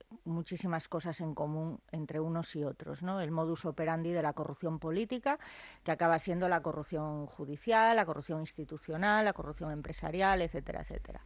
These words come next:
Entonces, bueno, eh, opté por esto porque además, eh, creo que la novela, la ficción muchas veces, eh, nos ayuda a conocer mejor la realidad.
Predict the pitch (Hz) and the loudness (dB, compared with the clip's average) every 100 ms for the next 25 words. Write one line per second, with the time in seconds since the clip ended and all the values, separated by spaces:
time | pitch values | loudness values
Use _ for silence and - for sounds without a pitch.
0 | - - - - - 220 226 240 277 254 | -12 -12 -12 -4 4 8 8 8 6 8
1 | 247 233 294 - 190 185 185 185 185 185 | 6 6 2 4 6 8 8 8 8 6
2 | 226 214 233 247 - 320 285 220 190 180 | 4 6 8 6 4 0 2 4 4 4
3 | 185 196 208 226 - - 180 175 170 170 | 6 6 8 6 2 0 4 6 6 6
4 | 165 165 170 156 - 196 202 220 214 180 | 6 4 2 -6 -4 2 4 4 4 4
5 | 170 170 165 175 196 240 220 233 - - | 6 4 4 6 6 6 6 2 -2 -6
6 | - 170 - - 233 220 220 214 185 202 | -2 0 -2 -2 2 2 2 0 0 0
7 | 226 220 - - 170 165 170 165 190 196 | 0 -4 -4 -2 0 0 0 0 2 2
8 | 202 185 175 196 180 - 190 180 160 151 | 2 0 0 -2 -2 0 0 0 0 -2
9 | 151 156 175 220 | -2 0 0 0